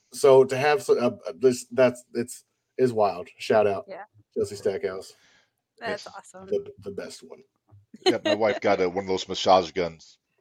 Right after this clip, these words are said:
Speaker 3: about a month
Speaker 1: Yeah,
Speaker 3: ago, and
Speaker 1: yeah.
Speaker 3: she, she swears by it now.
Speaker 1: Oh yeah, oh, see, I got, I got one. I call it my muscle buster.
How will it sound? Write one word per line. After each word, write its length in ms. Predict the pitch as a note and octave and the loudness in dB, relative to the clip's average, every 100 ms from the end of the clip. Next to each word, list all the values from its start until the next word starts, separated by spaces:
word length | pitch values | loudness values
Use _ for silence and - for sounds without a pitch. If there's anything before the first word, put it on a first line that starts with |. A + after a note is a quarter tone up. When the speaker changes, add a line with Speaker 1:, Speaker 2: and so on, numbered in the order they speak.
| _ | _
Speaker 3:
about 160 | G2+ E2+ | 0 0
a 40 | |
month 220 | D#2+ D#2+ | -2 -6
Speaker 1:
Yeah, 120 | F2+ B2+ | 2 4
Speaker 3:
ago, 200 | C#3+ D#2 | 4 0
and 120 | D2+ | -8
Speaker 1:
yeah. 140 | G2+ | -8
Speaker 3:
she, 280 | F2+ E2 C#2 _ | -8 -10 -18 _
she 160 | - | -10
swears 340 | G2 - F2+ E2 | -8 -2 -2 0
by 200 | F2 E2+ | 0 0
it 80 | D#2+ | -2
now. 200 | E2 - | -8 -4
Speaker 1:
Oh 100 | A#2+ | 2
yeah, 100 | D3 - | 2 4
oh, 160 | C3+ D#3 | 6 6
see, 180 | C#3 | 8
I 100 | C#3 | 8
got, 140 | D3 C3+ | 8 6
I 80 | C3 | 4
got 160 | D3 | 4
one. 140 | C#3+ C#3 | 4 2
I 140 | A#2 | 0
call 180 | B2 D#3 | 4 4
it 60 | B2+ | 6
my 80 | |
muscle 300 | B2+ D3+ - | 4 4 4
buster. 460 | B2+ A#2 G#2 A#2 G#2+ | 2 2 -2 -6 -6